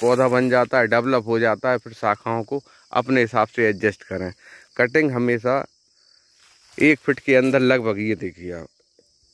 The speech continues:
यहाँ से आपको दिख रहा होगा ये, अब ये कटिंग यहाँ से हो जाना थी, ये, ये कटिंग अब एक सवा फीट से होना थी और ये कटिंग उनने ऊपर से की है। और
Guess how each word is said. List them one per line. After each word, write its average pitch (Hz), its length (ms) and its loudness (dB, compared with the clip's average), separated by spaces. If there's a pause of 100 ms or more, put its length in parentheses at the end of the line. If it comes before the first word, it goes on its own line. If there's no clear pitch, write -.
(140)
यहाँ 101 400 -4
से 98 200 -6
आपको 92 320 -8 (240)
दिख 92 280 -10
रहा 95 100 -6
होगा 92 260 -6
ये, 101 420 -2 (840)
अब 131 160 2
ये 139 120 2
कटिंग 120 340 0
यहाँ 110 180 -2
से 107 120 -8
हो 104 140 -6
जाना 98 300 -12
थी, 104 320 -12
ये, 127 160 2 (460)
ये 123 160 2
कटिंग 117 360 -2
अब 117 140 0 (840)
एक 127 180 2
सवा 120 260 2
फीट 120 200 -2
से - 160 -2
होना 113 300 0
थी 131 180 -4
और 123 180 0
ये 123 180 0
कटिंग 120 320 0
उनने 117 260 0 (320)
ऊपर 117 300 -2
से 95 160 -6
की 95 160 -12
है। 98 180 -6 (1300)
और 107 180 2